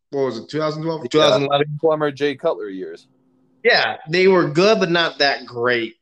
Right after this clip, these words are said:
Speaker 1: and then when they got Peyton Manning, I think they're the same thing. I think that's a part of the reason why they're keeping him is because they, they are literally one piece away. They have a decent receiver outside. They have a decent
Speaker 2: Right.
Speaker 1: running back. That defense is lights out.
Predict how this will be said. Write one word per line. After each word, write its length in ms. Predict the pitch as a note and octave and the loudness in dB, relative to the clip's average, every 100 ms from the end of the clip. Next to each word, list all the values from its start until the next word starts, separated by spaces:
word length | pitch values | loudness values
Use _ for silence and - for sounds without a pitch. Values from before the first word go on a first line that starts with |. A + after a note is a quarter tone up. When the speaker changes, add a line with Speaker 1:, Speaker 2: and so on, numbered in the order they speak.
| - | -8
Speaker 1:
and 120 | C#3 | -2
then 100 | C#3+ | 0
when 100 | D3+ | 2
they 80 | D#3 | 2
got 200 | D#3 D3 | 0 0
Peyton 180 | D3+ C#3 | 0 0
Manning, 340 | C#3 B2+ A#2+ A#2 | 0 0 -2 -2
I 80 | C#3 | -2
think 140 | E3 | 0
they're 140 | D3+ | 2
the 80 | C#3+ | 2
same 260 | - E3 D3 | 0 -4 -2
thing. 280 | D3 C3 A#2 | -2 0 0
I 60 | |
think 140 | C3+ G3 | 0 0
that's 120 | F3+ | -2
a 40 | |
part 120 | E3+ F3 | 0 2
of 40 | |
the 40 | |
reason 140 | D#3 D#3 | 2 0
why 100 | D3 | 0
they're 140 | B2+ | -2
keeping 420 | A#2+ - E3+ F#3 | -4 -2 0 2
him 260 | F#3 G3 G3 | 2 2 2
is 140 | D3 | 0
because 280 | C#3 C3 C#3 | 0 -2 0
they, 160 | D#3+ F3+ | 0 0
they 120 | G3+ C#4 | 0 2
are 260 | B3+ C4 G#3+ | 4 4 4
literally 400 | F#3 F3+ F3 E3 | 4 4 4 2
one 220 | D#3 D3+ | 0 0
piece 260 | D#3 C#3+ | -2 -2
away. 280 | C3 B2 A2+ | -2 0 2
They 120 | A#2+ | 2
have 180 | E3 G3 | 2 2
a 200 | F#3 E3+ | 2 0
decent 300 | D3 F3+ G3+ | -2 -2 0
receiver 400 | F#3+ - E3+ E3+ | 0 0 -2 0
outside. 680 | D3 C#3 - C3 B2+ C3 - _ _ | 0 0 0 0 0 -2 -6 _ _
They 80 | C#3+ | 0
have 80 | C#3+ C#3 | 2 0
a 140 | C3+ | -4
decent 400 | C3 E3 F#3+ G3+ | -2 0 0 0
Speaker 2:
Right. 80 | E3+ | 0
Speaker 1:
running 220 | D3 C#3 | 0 0
back. 320 | B2+ B2+ C#3+ D#3 _ _ | 0 0 0 -4 _ _
That 180 | F3 D3+ | -2 2
defense 440 | D#3+ F3+ D#3+ B2+ - - | 2 2 0 -2 -8 -2
is 260 | G3+ F#3 C#3+ | 2 2 2
lights 380 | C#3 C3+ B2+ C3 | 0 0 -2 -2
out. 300 | A2+ B2+ | 0 -2